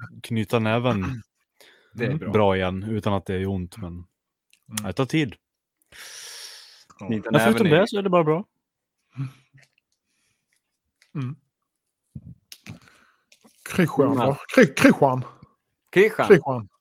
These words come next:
Speaker 2: Kristian
Speaker 3: Kristian.
Speaker 2: Tyrann
Speaker 3: Ja, Kristian.
Speaker 2: pissar så det rann.
Speaker 3: Ja,
Speaker 2: Jo, det är
Speaker 3: Kristian
Speaker 2: bra.
Speaker 3: Tyrann, ja.
Speaker 2: Det är bra. Det är,
Speaker 3: Ja.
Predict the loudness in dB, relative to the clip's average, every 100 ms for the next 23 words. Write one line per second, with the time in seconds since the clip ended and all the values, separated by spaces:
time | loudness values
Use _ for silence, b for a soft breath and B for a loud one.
0 | -2 4 4 4 2 2 2 0 2 2
1 | 0 -6 -4 0 2 2 -2 -6 -14 _
2 | b b b b -6 -6 -2 0 2 0
3 | 0 0 -2 -4 -10 -14 _ _ _ _
4 | _ -10 -8 -8 -8 -10 _ _ _ -16
5 | -16 -16 -14 -10 -8 -10